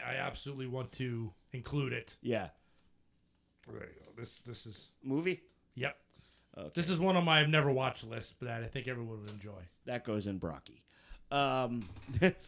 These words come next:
Speaker 1: Another one that you should watch that I'm not gonna put in because I wanna watch it before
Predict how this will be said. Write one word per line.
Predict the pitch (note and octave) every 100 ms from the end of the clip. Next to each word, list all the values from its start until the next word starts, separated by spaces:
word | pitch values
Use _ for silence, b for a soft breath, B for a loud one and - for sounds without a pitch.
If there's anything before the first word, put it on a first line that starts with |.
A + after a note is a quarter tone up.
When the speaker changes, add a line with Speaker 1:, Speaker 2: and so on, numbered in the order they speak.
| - - - - - - B B2+ C3
Speaker 1:
Another | E3 A3+ G#3+
one | F#3+
that | E3+
you | D#3
should | C#3+ G3 F3
watch | D3+ D3 C3+
that |
I'm | B2+
not | C#3+ E3+ E3
gonna | C3+
put | - B2+
in | B2
because | A2+ A#2
I | B2+
wanna | C3 B2+
watch | C3 -
it | A#2
before | A#2+ - C3 B2